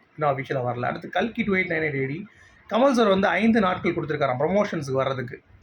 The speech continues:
ஓகேங்களா? So, பிரபாஸ் வந்து ஒரு மாசம், மார்ச் ஃபுல்லாவே வந்து கொடுத்திருக்காராம். மே ரிலீஸ் ஆக போகுது அப்படிங்கிறது உங்க எல்லாத்துக்குமே தெரியும்.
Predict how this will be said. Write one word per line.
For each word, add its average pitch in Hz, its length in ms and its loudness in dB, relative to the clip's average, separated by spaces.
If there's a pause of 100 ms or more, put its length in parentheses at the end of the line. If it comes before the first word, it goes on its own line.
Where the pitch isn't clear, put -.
(140)
ஓகேங்களா? 127 340 -2 (360)
So, 139 200 -6
பிரபாஸ் 180 280 2
வந்து 190 200 4
ஒரு 175 120 4
மாசம், 190 480 2
மார்ச் 170 420 -2
ஃபுல்லாவே 190 300 2
வந்து 175 80 -2
கொடுத்திருக்காராம். 151 520 0
மே 175 200 0
ரிலீஸ் 165 340 0
ஆக 151 120 2
போகுது 147 240 0
அப்படிங்கிறது 147 200 -2
உங்க 139 160 0
எல்லாத்துக்குமே 143 320 -2
தெரியும். 135 360 -6